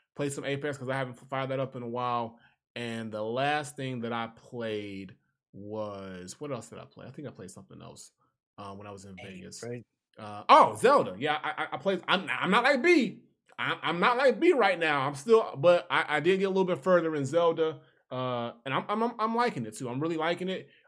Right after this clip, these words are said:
Speaker 1: Um,
Speaker 2: Bro, Zelda is so amazing,
Speaker 1: it
Speaker 2: man.
Speaker 1: is. It,
Speaker 2: Jesus
Speaker 1: it,
Speaker 2: Christ.
Speaker 1: it, it is. It, it is amazing. It is amazing. Um, but like I said, I'm, I'm not like B putting three hundred hours in yet. You know, I ain't got that time yet, but
Speaker 2: Bro, I
Speaker 1: I'ma
Speaker 2: was
Speaker 1: get
Speaker 2: playing
Speaker 1: there.
Speaker 2: this game everywhere, bro.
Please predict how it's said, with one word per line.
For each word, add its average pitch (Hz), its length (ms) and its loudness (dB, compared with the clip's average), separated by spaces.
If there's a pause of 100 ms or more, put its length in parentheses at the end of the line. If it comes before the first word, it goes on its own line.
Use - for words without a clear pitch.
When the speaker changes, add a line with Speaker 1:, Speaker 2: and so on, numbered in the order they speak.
(100)
Speaker 1:
Um, 135 140 0
Speaker 2:
Bro, 135 140 2
Zelda 135 380 2
is 120 200 -4
so 131 300 -6
amazing, 113 600 -8
Speaker 1:
it 165 120 4
Speaker 2:
man. - 20 2
Speaker 1:
is. 190 280 4
It, 156 160 -6
Speaker 2:
Jesus 156 240 -2
Speaker 1:
it, 143 320 -6
Speaker 2:
Christ. 117 340 -6
Speaker 1:
it, 170 180 -6
it 156 140 -2
is. 156 240 2
It, 139 120 -4
it 151 160 -2
is 160 180 0
amazing. 131 380 -2
It 123 140 -6
is 139 180 -2
amazing. 110 420 -6 (340)
Um, 101 460 -8 (580)
but 120 220 -4
like 110 180 -6
I 123 60 -4
said, 131 180 -6
I'm, 139 180 -2
I'm 143 160 -6
not 156 120 -2
like 160 200 -2
B 170 120 -4
putting 143 220 -4
three 165 160 -4
hundred 151 180 -4
hours 156 340 2
in 117 120 -6
yet. 110 280 -6
You 127 100 -6
know, 127 60 -4
I 135 120 0
ain't 147 80 0
got 151 140 2
that 156 180 0
time 156 260 -2
yet, 139 220 0
but 139 260 0 (160)
Speaker 2:
Bro, 180 160 6
I - 40 10
Speaker 1:
I'ma 226 100 12
Speaker 2:
was 226 80 8
Speaker 1:
get 247 80 6
Speaker 2:
playing 226 140 10
Speaker 1:
there. 220 60 12
Speaker 2:
this 220 80 2
game 202 240 6
everywhere, 170 460 8
bro. 143 220 6